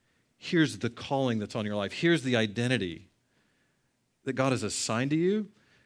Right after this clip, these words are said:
And from accepting that place of ambassador come thousands of implications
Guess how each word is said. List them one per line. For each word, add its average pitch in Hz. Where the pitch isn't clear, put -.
And 123
from 165
accepting 131
that 160
place 170
of 123
ambassador 127
come 143
thousands 131
of 117
implications 104